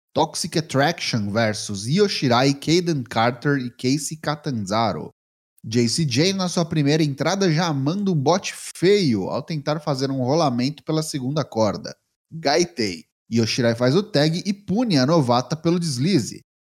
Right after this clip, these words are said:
Kaden e Casey, o Team Ninja, mostram uma boa sinergia em movimentos sincronizados. Shirai ensaia um dive pela terceira corda, mas é interceptada por um belo spinebuster da N X T Women's Champion,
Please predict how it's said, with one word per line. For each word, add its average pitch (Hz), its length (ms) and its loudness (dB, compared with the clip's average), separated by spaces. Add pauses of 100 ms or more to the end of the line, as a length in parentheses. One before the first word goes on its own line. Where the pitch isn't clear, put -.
Kaden 170 340 2
e 196 40 -6
Casey, 196 480 0
o 117 80 -2
Team 131 280 -4
Ninja, 151 500 -2
mostram 151 520 -4
uma 131 160 2
boa 113 220 0
sinergia 160 560 -2
em 151 100 -2
movimentos 127 560 -2
sincronizados. 127 1080 0 (320)
Shirai 127 460 2
ensaia 120 400 -2
um 123 120 -4
dive 113 320 2
pela 120 200 -2
terceira 147 400 -2
corda, 143 440 0 (160)
mas 113 200 0
é 127 100 2
interceptada 139 920 -2
por 143 200 -6
um 170 160 0
belo 131 360 2
spinebuster 113 800 -2
da 113 220 0
N 110 180 -2
X 110 200 -10
T 160 140 -4
Women's 185 380 -2
Champion, 147 480 -4